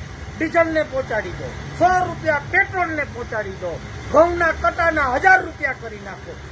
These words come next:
બાજરાના કટાના હજાર કરી નાખો, દૂધની થેલી ઓગણત્રીસ ની આવે ને ઓગણચાલીસ ની કરી નાખો. ભારત દેશ અમેરિકા સુધી આગળ વયો જવો જોઈએ, અમેરિકાથી આગળ વયો જવો જોઈએ.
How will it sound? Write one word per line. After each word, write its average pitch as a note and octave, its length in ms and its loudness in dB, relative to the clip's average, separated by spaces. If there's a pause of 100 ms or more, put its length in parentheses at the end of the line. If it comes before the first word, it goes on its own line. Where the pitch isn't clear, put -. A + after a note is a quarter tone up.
બાજરાના E4+ 560 4
કટાના C#4+ 600 -2
હજાર F4+ 280 6 (100)
કરી B3+ 180 -8
નાખો, G3+ 420 -10 (300)
દૂધની D#4+ 420 -2
થેલી D#4 280 2
ઓગણત્રીસ D#4 520 0
ની E4 80 0
આવે E4 260 4
ને E4 100 -2
ઓગણચાલીસ D#4+ 720 0
ની B3 60 -8
કરી G#3 280 -8
નાખો. F#3 300 -8 (300)
ભારત E4+ 340 6
દેશ E4 340 2
અમેરિકા E4+ 580 -2 (480)
સુધી D#4 240 0
આગળ D4 320 2
વયો C4+ 200 0
જવો A3 320 -2
જોઈએ, E3 360 -8 (240)
અમેરિકાથી E4+ 680 2
આગળ B3+ 260 0
વયો G#3 260 -4
જવો F3 320 -6
જોઈએ. D#3 140 -8